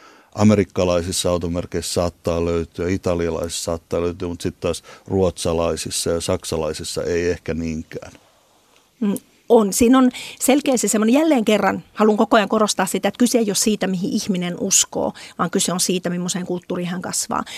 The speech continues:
Speaker 2: Ja kyllä meillä on se hieno viiva jossain, veteen piirretty viiva jossain protestanttisen ja katolisen kulttuurin välillä. Ja katolinen kulttuuri, se on kuvan kulttuuri, ja protestanttinen on sitä säveltä ja sanaa. Se näkyy tosi hyvin silloin, kun nämä siirtolaiset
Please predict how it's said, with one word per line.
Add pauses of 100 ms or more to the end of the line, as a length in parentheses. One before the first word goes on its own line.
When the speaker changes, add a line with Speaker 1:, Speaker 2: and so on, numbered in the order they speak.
(140)
Speaker 2:
Ja
kyllä
meillä
on
se
hieno (760)
viiva (160)
jossain, (220)
veteen
piirretty
viiva
jossain (320)
protestanttisen
ja
katolisen
kulttuurin
välillä.
Ja (300)
katolinen
kulttuuri,
se
on
kuvan
kulttuuri,
ja
protestanttinen
on
sitä (460)
säveltä
ja
sanaa. (220)
Se
näkyy
tosi
hyvin
silloin,
kun
nämä (300)
siirtolaiset